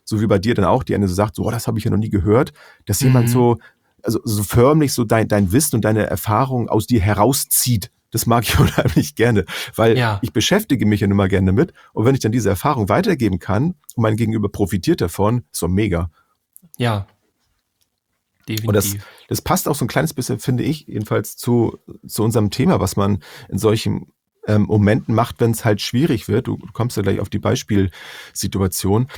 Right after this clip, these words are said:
Speaker 1: Aber
Speaker 2: Mhm.
Speaker 1: ganz oft hab ich auch so das Gefühl, also ich, ich nehme mich da auch selber so zumindest in der Vergangenheit nicht aus. Ich hab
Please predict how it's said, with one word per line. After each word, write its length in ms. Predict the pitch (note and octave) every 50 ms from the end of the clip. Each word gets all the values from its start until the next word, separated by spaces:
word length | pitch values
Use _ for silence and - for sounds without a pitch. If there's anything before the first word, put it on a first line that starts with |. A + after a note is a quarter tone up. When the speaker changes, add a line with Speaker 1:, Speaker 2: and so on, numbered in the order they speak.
| - - - - - _
Speaker 1:
Aber 380 | - A2 A2+ A2+ A2+ A2 A2 G#2+
Speaker 2:
Mhm. 140 | G#2+ A#2+ - _ _ _ _ _ _
Speaker 1:
ganz 280 | - A#2 B2 C#3+ - -
oft 480 | - C3 C3 C3+ - - - - - - _ _ _
hab 200 | A#2 B2 C3 -
ich 160 | B2 - -
auch 100 | - A#2+
so 120 | - -
das 400 | A#2+ A#2+ A#2+ G#2+ - - - - _ _ _ _ _ _ _
Gefühl, 720 | - A2 - - - - - - - B2+ D3 F3+ G3 G3 -
also 180 | - A#2 A#2+
ich, 220 | A2 C3 - - -
ich 120 | - -
nehme 120 | C3 D#3
mich 80 | E3+ E3
da 80 | - B2+
auch 40 |
selber 400 | - - B2+ D3 D#3 D#3 C#3 - - - - _ _ _
so 260 | _ - - A#2+ G#2 - - -
zumindest 360 | - - C#3+ C#3+ D#3+ D#3 -
in 20 |
der 80 | A#2 A#2
Vergangenheit 560 | - - G#2+ G#2+ A#2 C3+ C#3 B2+ A#2+ G#2 -
nicht 240 | G2+ G2 - - -
aus. 300 | F2+ F2+ A#2+ D3+ D3+ C#3+
Ich 160 | A#2 - -
hab 140 | C3 B2